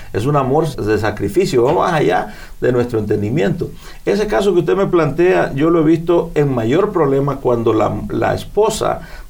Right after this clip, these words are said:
tiene un alto grado académico y el esposo no. Entonces hay, ya sea por complejos, eh, pero hay unas luchas fuertes. Y yo creo que tenemos que hablarlo y tenemos que, eh,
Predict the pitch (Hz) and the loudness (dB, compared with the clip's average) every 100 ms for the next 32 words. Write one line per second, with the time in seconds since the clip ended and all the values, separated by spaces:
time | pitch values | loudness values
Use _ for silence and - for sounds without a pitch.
0 | - 143 143 139 127 135 143 135 135 127 | -2 2 2 2 0 2 2 2 2 2
1 | 120 - - 117 127 127 113 120 120 147 | 2 2 0 2 2 2 0 0 0 2
2 | 123 - 110 101 92 - 117 101 101 101 | 0 2 2 2 0 0 0 0 -2 -2
3 | 98 139 147 165 170 - - - - - | -4 -4 -2 0 0 -4 -12 -16 -18 -16
4 | - 156 156 156 151 131 - 107 98 143 | -4 -2 2 0 2 0 2 -2 0 0
5 | 156 156 127 117 - 123 151 180 156 135 | 2 2 2 0 2 2 4 2 2 0
6 | 127 131 - 120 117 - 98 - - 220 | 0 -2 0 0 0 -2 -2 -2 0 0
7 | 190 - 143 160 156 - 117 104 123 123 | -2 -2 -2 -2 -2 -2 0 2 2 2
8 | 101 - - - - - - - - 113 | 0 -2 -4 -12 -16 -18 -6 -4 -2 0
9 | 123 135 135 120 117 110 107 107 - - | 0 0 -2 0 2 2 0 -2 -6 -12
10 | - - - 85 95 | -14 -16 -10 -8 -6